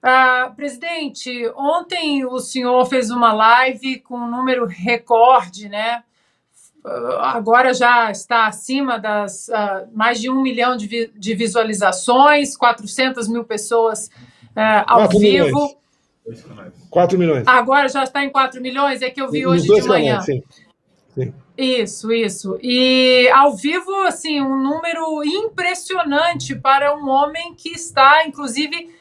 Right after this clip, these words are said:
Speaker 1: inelegível, né? O senhor demonstrou ontem na live um capital político ainda muito forte.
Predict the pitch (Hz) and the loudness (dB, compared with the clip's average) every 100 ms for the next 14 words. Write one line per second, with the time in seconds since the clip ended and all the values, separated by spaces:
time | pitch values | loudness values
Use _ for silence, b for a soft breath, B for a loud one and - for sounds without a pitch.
0 | B B 320 370 330 339 359 349 - 359 | B B -2 -2 2 2 2 0 -2 -2
1 | 277 254 180 185 196 233 254 254 247 254 | -2 -2 -6 -8 -4 -2 -4 -6 -4 -2
2 | 254 254 254 254 - 254 247 240 254 254 | -2 -4 -2 -4 -4 0 2 2 -2 -4
3 | 240 226 226 262 285 370 381 330 - - | 0 2 4 2 0 -6 -12 -14 -10 -2
4 | 254 - 262 262 262 247 247 262 - 254 | -2 -2 -2 0 -2 -6 -6 -6 -2 0
5 | 254 269 262 285 302 311 - 220 214 - | 0 -2 -2 -2 -6 -8 2 4 4 2
6 | 226 | -10